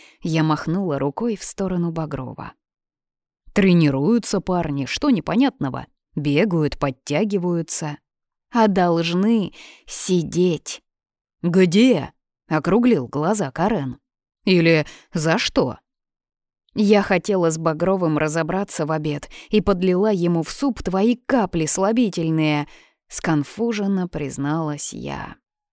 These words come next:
«С-, слабительные?» Апасян знатно побледнел и покосился на Багрова, который, как заведённый, продолжал подтягиваться. «Ты что мне дал?»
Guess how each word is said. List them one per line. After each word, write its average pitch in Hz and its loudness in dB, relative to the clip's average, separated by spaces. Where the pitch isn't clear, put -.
«С-, - 2
слабительные?» 190 2
Апасян 165 0
знатно 139 -2
побледнел 147 0
и 180 0
покосился 185 -2
на 156 0
Багрова, 156 -2
который, 220 0
как 220 2
заведённый, 202 2
продолжал 160 -2
подтягиваться. 143 -8
«Ты 247 2
что - 0
мне 254 6
дал?» 220 0